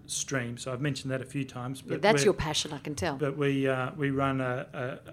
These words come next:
Speaker 1: a, a, an English-based wine accreditation system called W S E T, the Wine and Spirit Education Trust, and that's for both consumers and wine professionals, and that sort of is a building block that leads up finally to the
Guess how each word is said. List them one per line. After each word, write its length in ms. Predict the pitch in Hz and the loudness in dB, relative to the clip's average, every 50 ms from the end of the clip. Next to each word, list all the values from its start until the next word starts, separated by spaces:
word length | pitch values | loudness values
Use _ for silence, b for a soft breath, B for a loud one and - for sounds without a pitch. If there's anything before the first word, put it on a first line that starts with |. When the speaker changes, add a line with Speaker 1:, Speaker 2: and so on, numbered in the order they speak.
| - - - | -18 -12 -8
Speaker 1:
a, 40 | - | -4
a, 160 | 147 135 147 - | -4 -4 -4 -4
an 120 | - 143 139 | -2 2 4
English-based 720 | 160 175 180 156 156 147 - - - 139 139 135 - - | 4 6 6 4 2 0 0 2 2 2 2 2 0 -2
wine 240 | 147 139 143 139 139 | 0 2 2 2 2
accreditation 720 | 131 - - 139 135 131 - - 139 135 131 - - 135 | 0 -2 -2 -2 -2 -2 0 0 0 0 0 -2 -6 -6
system 300 | 127 - 139 - - 135 | -6 -6 -8 -8 -8 -10
called 300 | 123 - - 131 127 123 - - | -10 -6 -4 -4 -4 -6 -8 -4
W 280 | - 139 127 135 131 127 | -4 -2 0 2 0 0
S 160 | 127 - - | 0 -2 -4
E 80 | 127 | -4
T, 280 | 123 - - 147 170 226 | -4 -2 0 0 2 2
the 100 | 180 151 | 0 -2
Wine 340 | 123 123 131 131 135 135 139 | -4 -2 2 2 2 2 2
and 160 | 135 123 120 | 0 0 -2
Spirit 560 | - - - - - 143 135 131 135 135 - B B B B B - | -2 -4 -4 -2 0 2 2 2 0 -2 -10 B B B B B -6
Education 580 | 139 120 131 123 - 135 139 135 - 143 135 | -6 -6 -6 -8 -4 -4 -4 -4 -4 -6 -6
Trust, 400 | 131 - 196 233 214 - - - | -4 -2 -2 0 0 -4 -6 -4
and 100 | 156 147 | -2 2
that's 300 | 175 185 180 - - - B B B B B B B B | 2 2 2 0 -4 -8 B B B B B B B B
for 200 | - - 151 135 | 0 2 2 4
both 240 | 131 143 135 135 - | 4 2 2 0 0
consumers 600 | - 139 135 - - 175 180 185 185 175 156 - | -4 -4 -4 0 0 2 4 4 4 2 0 -2
and 240 | - 143 135 131 131 | -4 -2 -2 -2 0
wine 220 | 135 139 139 131 | 2 2 0 0
professionals, 720 | 131 127 - - 160 156 151 170 180 220 254 233 - - - | -2 -8 -2 -2 -2 -2 0 0 0 -2 0 -2 -6 -8 -6
and 160 | - 151 139 | -4 -2 0
that 160 | 151 156 151 - | 0 0 0 0
sort 160 | - 151 135 | 0 2 2
of 160 | 131 131 - B B B B B B B B | 2 0 -2 B B B B B B B B
is 240 | 147 143 135 127 | -2 0 0 2
a 320 | 143 135 131 131 131 - - - | 0 0 2 2 2 0 0 2
building 420 | - 180 180 185 175 170 156 147 135 | 8 10 10 10 10 8 6 4 2
block 320 | 123 143 143 139 - - | 4 4 2 2 2 -4
that 180 | - 143 - - | -10 -10 -6 0
leads 380 | 151 156 156 151 151 135 135 | 6 6 8 8 6 2 2
up 280 | 147 139 123 - - - - - - | 2 0 0 0 -6 -18 -20 -20 -16
finally 440 | - - 147 139 143 139 139 139 135 | -6 0 2 2 4 4 2 2 0
to 160 | 135 - 143 | 0 -2 -4
the 160 | 127 131 127 | -2 -4 -4